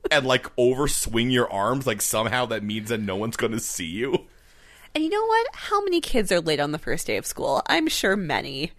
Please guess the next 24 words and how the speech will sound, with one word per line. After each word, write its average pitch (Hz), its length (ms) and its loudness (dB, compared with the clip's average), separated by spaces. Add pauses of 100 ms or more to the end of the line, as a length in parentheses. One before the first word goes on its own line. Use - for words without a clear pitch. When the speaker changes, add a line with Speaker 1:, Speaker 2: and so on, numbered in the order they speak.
(140)
Speaker 1:
Well, 117 320 0 (380)
do 120 140 -2
you 131 80 4
know 107 180 4
who 110 100 0
does 110 220 0
not 113 160 -2
think 98 240 -2
any 143 240 2
should 92 300 -4
be? 87 320 -4 (180)
Speaker 2:
<laughs> - 160 -4
Mister 311 680 4 (300)
Honey. 170 520 2
Speaker 1:
Yes, 107 520 2
Mister 208 540 2
Weatherby's 147 760 0
replacement, 101 840 -2
Mister 123 540 0
Honey. 82 420 -2
For 127 300 2
if 143 180 -4
you 120 160 -2
remember, 110 600 0